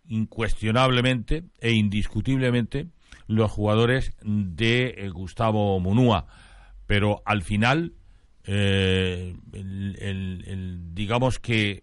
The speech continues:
el desquicio de los jugadores del Cartagena, eh, fue total y, y no les dejó rematar, eh, quizás un partido que por calidad de, en el juego del Cartagena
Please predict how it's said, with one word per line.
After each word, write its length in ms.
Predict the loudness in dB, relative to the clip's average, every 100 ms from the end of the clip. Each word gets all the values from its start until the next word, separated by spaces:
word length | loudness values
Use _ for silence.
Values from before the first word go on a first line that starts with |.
| -10
el 280 | -8 -6
desquicio 720 | -4 -4 -2 -2 -2 -2 -2
de 160 | 0 2
los 240 | 0 -2
jugadores 680 | -8 -4 0 4 4 4 2 -4 -20 -10
del 360 | -2 2 2 2
Cartagena, 720 | 0 0 0 2 2 0 -6 -20 -20 -20 -12
eh, 840 | -4 -2 0 2 2 0 -2 -4 -6
fue 220 | -2 0
total 420 | 2 2 2 -2 -8 -20 -20 _ _
y, 560 | -2 2 4 4 2 0 2
y 60 |
no 140 | 4 6
les 180 | 4
dejó 400 | 2 0 0 0 -4 _
rematar, 920 | -6 -4 0 2 2 4 4 4 0 -10 -20 _ -16
eh, 100 | -10
quizás 540 | -6 2 4 4 2
un 320 | 0 0 -2
partido 720 | -2 -2 -2 -2 0 0 -2
que 160 | -2 -6
por 400 | -2 0 0 -4
calidad 720 | 0 0 0 2 4 4 0 -6 -20 _ -10
de, 580 | -8 -2 0 2 0 -2
en 40 |
el 100 | -4
juego 340 | 0 2 4 2
del 180 | 2
Cartagena 720 | 0 -4 -4 -2 2 2 0